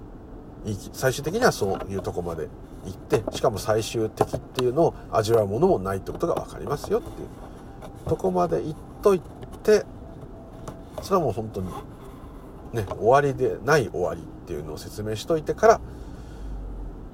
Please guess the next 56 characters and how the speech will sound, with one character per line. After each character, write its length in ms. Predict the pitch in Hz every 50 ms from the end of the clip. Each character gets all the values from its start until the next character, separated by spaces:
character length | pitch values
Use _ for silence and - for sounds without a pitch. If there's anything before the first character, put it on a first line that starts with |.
| - - -
え 140 | 87 76 71
ー、 40 | -
そ 140 | - - 98
う 40 |
い 20 | 95
う 240 | 92 95 95 95 92
道 120 | - 107
を 40 | 92
求 200 | 92 98 - 113
め 120 | 117 117 107
た 200 | - - 147 151
い 80 | 131
の 200 | 104 101 107 101
で 140 | 95 110 110
あ 60 | 147
れ 100 | 147 127
ば 100 | 87 -
で 60 | -
す 100 | - -
ね、 140 | 165 175 165 - - - - - - - - - - -
も 80 | 90 92
の 60 | 87
す 120 | - 104
ご 60 | 92
く 60 | 95 95
励 280 | - 98 98 104 98
ん 40 | 95
で 100 | 90 90
頑 180 | 92 101 120 143
張 80 | 151
っ 40 | 143
て、 200 | - - 101 - - - - - - - -
怠 340 | 85 101 - 101 - 113 107
る 80 | 104 98
こ 120 | - 104
と 120 | - 104 110
な 120 | 143 147
く、 180 | - - - - - - - - - - - - - - - - - -
う 40 | -
ん、 40 |
精 220 | - - 104 95 85
進 140 | 90 90 82
し 80 | -
て 80 | - 107
く 100 | 143 131
だ 80 | 131
さ 140 | - - 147
い。 80 | 127 - - - - - -
そ 160 | - - 113
う 40 | 104
い 20 |
う 40 | 104
も 80 | 113 123
の 80 | 139
に 60 | 156 151
は 140 | 120 -